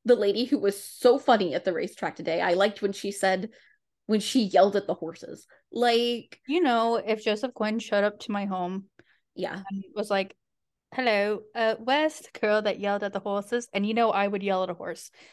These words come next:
Speaker 1: Yeah,
Speaker 2: Um,
Speaker 1: you would.
Speaker 2: I would be swinging from the rafters of my home and be like, "Hello, my Cockney accent's back." <laughs>
Speaker 1: Um, the thing is that Joseph Quinn is actually so Freddie coded.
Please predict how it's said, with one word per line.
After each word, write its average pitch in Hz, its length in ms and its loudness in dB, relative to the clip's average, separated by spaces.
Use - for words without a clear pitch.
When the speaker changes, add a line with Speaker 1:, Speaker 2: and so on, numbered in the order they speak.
Speaker 1:
Yeah, 226 340 4
Speaker 2:
Um, 190 100 0
Speaker 1:
you 165 100 -6
would. 175 280 -4
Speaker 2:
I 202 120 4
would 233 200 4
be 202 280 -6
swinging 208 640 -6
from 190 160 -2
the 185 80 -4
rafters 180 440 -4
of 180 120 -4
my 175 140 -4
home 175 320 -8
and 185 120 -12
be 180 100 -6
like, - 180 -8
"Hello, 247 380 4
my 247 220 4
Cockney 277 400 2
accent's - 600 -2
back." 262 420 2
<laughs> - 80 -6
Speaker 1:
Um, 320 360 4
the 311 120 4
thing 370 320 0
is 220 220 0
that 220 180 -2
Joseph 202 320 -4
Quinn 311 160 -4
is 349 100 -6
actually 208 400 -4
so - 540 -2
Freddie 190 340 -6
coded. 277 440 -6